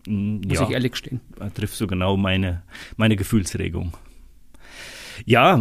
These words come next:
Speaker 1: wenn wir jetzt schon bei dem leidigen Thema Geld sind, um das wir alle irgendwie nicht drum rumkommen und das halt im Fußball auch immer mehr um sich greift. Ähm, Jürgen, neulich war, ähm, die A-R-D-Dokumentation über Schwarzgeldzahlungen im, an Trainer und Fußballer im Amateurbereich,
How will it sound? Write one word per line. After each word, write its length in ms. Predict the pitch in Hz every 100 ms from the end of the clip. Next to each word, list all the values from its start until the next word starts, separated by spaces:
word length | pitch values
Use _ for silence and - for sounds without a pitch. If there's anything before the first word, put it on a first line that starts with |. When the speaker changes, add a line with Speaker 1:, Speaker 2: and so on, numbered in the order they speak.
| 117
Speaker 1:
wenn 120 | 127
wir 80 | 127
jetzt 120 | 120
schon 160 | 135 123
bei 100 | 123
dem 180 | 123
leidigen 540 | 117 101 104 160 170 160
Thema 320 | 135 120 117
Geld 360 | - 117 113 -
sind, 280 | 131 208
um 160 | 139 131
das 160 | 117 120
wir 300 | 117 110 101
alle 160 | 110
irgendwie 240 | 117 110 107
nicht 200 | 101 -
drum 140 | 98
rumkommen 400 | 123 156 175 165
und 160 | 127 110
das 140 | 107
halt 120 | 113
im 140 | 107 98
Fußball 480 | - 143 - 113
auch 240 | - 131 -
immer 240 | 147 151 147
mehr 400 | 113 117 151 139 -
um 140 | 123
sich 220 | 139 143
greift. 480 | 139 131 180 - -
Ähm, 400 | 120 123 120 123 - - - - - -
Jürgen, 340 | 113 117 123 123
neulich 360 | 117 123 113
war, 440 | 110 110 113 113 -
ähm, 340 | 107 101 98
die 140 | 107
A-R-D-Dokumentation 1120 | 117 113 104 139 180 147 139 123 117 - 123
über 180 | 110 107
Schwarzgeldzahlungen 1000 | - 113 - - 147 - 104 104 107 104 -
im, 520 | 107 101 104 104 101
an 220 | 107 104
Trainer 340 | - 110 127 110
und 140 | 98
Fußballer 420 | 139 - 120 110
im 160 | 104 101
Amateurbereich, 840 | 101 95 104 113 117 95 92 -